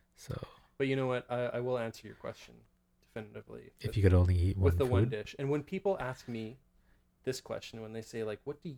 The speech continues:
Speaker 2: you want to cook? What is your favorite thing to eat
Speaker 1: Like, if you're just
Speaker 2: and to
Speaker 1: cooking
Speaker 2: cook
Speaker 1: for
Speaker 2: for yourself?"
Speaker 1: yourself,
Speaker 2: And
Speaker 1: what
Speaker 2: this would
Speaker 1: would it be?
Speaker 2: also be my answer to your question is if I can only eat one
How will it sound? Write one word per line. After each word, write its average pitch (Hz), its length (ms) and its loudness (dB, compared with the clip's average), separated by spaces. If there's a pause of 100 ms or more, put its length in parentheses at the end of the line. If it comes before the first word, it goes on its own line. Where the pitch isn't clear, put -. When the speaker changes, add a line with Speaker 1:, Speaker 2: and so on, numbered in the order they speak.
(120)
Speaker 2:
you 113 160 -6
want 104 240 -8
to - 100 -20
cook? - 380 -16
What 143 160 2
is 123 140 -2
your 123 360 0
favorite 117 460 -10
thing 117 180 -10
to - 120 -18 (160)
eat 117 260 -12
Speaker 1:
Like, 101 100 6
if 101 60 6
you're 95 100 6
just 95 180 4
Speaker 2:
and - 40 -8
to - 60 0
Speaker 1:
cooking 95 180 6
Speaker 2:
cook 90 100 2
Speaker 1:
for 104 60 4
Speaker 2:
for 92 40 6
yourself?" 87 280 4
Speaker 1:
yourself, 98 180 2 (380)
Speaker 2:
And 151 100 4
Speaker 1:
what 170 80 6
Speaker 2:
this 123 80 2
would 175 80 4
Speaker 1:
would 143 60 2
it 123 40 4
be? 123 40 6
Speaker 2:
also 147 240 2
be 117 440 -4 (120)
my 117 160 -4
answer 123 320 -4
to - 80 -16
your 117 100 -8
question 113 340 -8
is 110 160 -12
if 113 140 -8
I 113 80 -2
can 123 140 -12
only 113 220 -6
eat 113 100 -16
one 104 140 -10